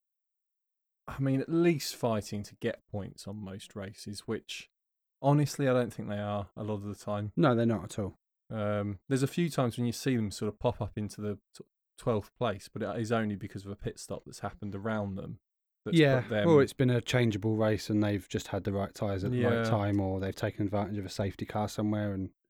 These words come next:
Speaker 1: I hate to take anything away from them. It's just that's, that's been the circumstances,
Speaker 2: Yeah.
Speaker 1: really. It hasn't
Speaker 2: Well, they're a team that everybody wants to see do well.
Speaker 1: Yeah, yeah,
Speaker 2: And
Speaker 1: definitely.
Speaker 2: we would like to see them. I mean, we're always up for more people challenging at the top.
Speaker 1: Yeah, definitely.
Speaker 2: If we could have ten teams all challenging for race victory every week, that'd be
Speaker 1: Oh,
Speaker 2: great,
Speaker 1: I
Speaker 2: but
Speaker 1: mean,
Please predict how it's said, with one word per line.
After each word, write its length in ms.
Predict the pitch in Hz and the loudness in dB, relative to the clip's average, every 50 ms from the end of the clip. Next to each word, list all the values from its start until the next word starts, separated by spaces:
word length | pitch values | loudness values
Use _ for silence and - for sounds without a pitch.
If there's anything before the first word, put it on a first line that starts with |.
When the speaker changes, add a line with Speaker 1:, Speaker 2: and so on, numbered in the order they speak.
| _ _ _ _ _ - | _ _ _ _ _ 0
Speaker 1:
I 60 | 156 | 2
hate 160 | 196 190 - | 2 2 0
to 40 | - | 0
take 200 | - 156 135 - | -2 0 0 2
anything 200 | 131 117 113 104 | 2 2 2 2
away 220 | 110 110 120 131 127 | 2 4 4 4 2
from 180 | - - 101 | 2 -2 -6
them. 140 | 87 92 104 | -6 -6 -6
It's 120 | - - | -8 -6
just 280 | - 127 110 - - - - - - - _ _ _ _ _ | -6 -6 -4 -6 -8 -10 -14 -16 -18 -20 _ _ _ _ _
that's, 360 | 147 135 - - - - - - | -2 0 0 -2 -4 -8 -2 2
that's 300 | - 139 139 - - - | 4 4 4 2 -2 -4
been 140 | - 127 113 | -2 -2 0
the 40 | 110 | 0
circumstances, 760 | - - 131 123 113 - 107 107 - 175 139 104 95 - 98 | 0 2 2 2 2 0 -4 0 4 4 4 4 2 -2 -2
Speaker 2:
Yeah. 60 | 107 | 0
Speaker 1:
really. 240 | 117 107 98 98 101 | 0 0 2 0 -2
It 120 | 104 - - | -2 -2 -2
hasn't 320 | 120 123 104 107 104 104 - _ _ _ _ - | -2 -2 -2 -2 -4 -4 -6 _ _ _ _ 2
Speaker 2:
Well, 60 | 226 | 6
they're 120 | 208 202 202 | 8 8 8
a 40 | 190 | 8
team 200 | - 226 208 170 | 6 6 6 6
that 80 | 127 | 6
everybody 260 | 131 127 127 131 127 | 6 6 6 6 6
wants 300 | 120 127 123 113 - - | 6 6 4 2 0 -4
to 80 | - - | -10 -6
see 200 | - - 98 92 | -4 -2 -2 -2
do 220 | - 92 90 90 | -2 -4 -6 -6
well. 240 | 85 78 82 98 - _ _ _ _ - | -6 -6 -8 -10 -12 _ _ _ _ 0
Speaker 1:
Yeah, 160 | 120 143 202 | 0 2 2
yeah, 100 | 202 190 | 2 2
Speaker 2:
And 80 | 165 113 | 0 -2
Speaker 1:
definitely. 340 | - - - - 110 107 110 | -2 -4 0 2 4 6 6
Speaker 2:
we 60 | 110 | 6
would 140 | 110 110 110 | 6 6 4
like 180 | 107 104 - | 4 2 0
to 80 | - - | -2 -4
see 180 | - 120 110 | -2 -2 0
them. 180 | 101 104 104 107 | 0 0 0 0
I 40 | 113 | 2
mean, 200 | 117 123 123 117 | 2 4 4 4
we're 100 | 120 123 | 6 6
always 240 | 127 123 117 107 113 | 6 4 4 2 0
up 160 | 117 - - | -2 -2 -2
for 80 | - | -2
more 180 | 107 107 107 104 | 0 0 0 0
people 280 | - 120 113 - 123 110 | 0 0 0 0 -2 -2
challenging 440 | - - 117 110 107 107 110 110 | 0 0 0 2 0 0 0 -2
at 80 | 110 - | -2 -4
the 60 | - 117 | -4 -2
top. 280 | - 131 107 - - - _ _ | -2 -2 -2 -2 -6 -14 _ _
Speaker 1:
Yeah, 160 | 113 110 117 | -8 -6 -6
definitely. 420 | 117 123 117 - - 135 - 107 - _ _ | -4 -6 -8 -8 -10 -12 -12 -14 -14 _ _
Speaker 2:
If 140 | - 131 - | -2 2 4
we 100 | 143 135 | 4 4
could 140 | - - 135 | 4 4 4
have 160 | 127 117 - | 2 2 2
ten 240 | - - 117 107 110 | 0 0 2 2 2
teams 340 | 104 - 104 101 101 95 107 | 2 2 2 2 2 2 2
all 120 | 107 104 | 0 0
challenging 440 | - - 101 98 101 95 101 98 98 | 0 0 0 0 0 0 0 -2 -2
for 140 | - - 104 | -2 -2 0
race 220 | 101 101 92 - | 0 -2 -2 -2
victory 320 | - 110 - - - 87 87 | -4 -6 -6 -6 -6 -8 -6
every 120 | 85 92 | -4 -4
week, 100 | 101 113 | -2 0
that'd 160 | 123 117 104 101 | 0 0 0 0
be 60 | 113 | -2
Speaker 1:
Oh, 40 | 110 | -2
Speaker 2:
great, 200 | - 127 95 - | -2 -2 -4 -4
Speaker 1:
I 40 | 107 | -4
Speaker 2:
but 40 | 160 | -2
Speaker 1:
mean, 340 | 120 117 110 104 107 110 - | 0 2 2 2 0 -2 -6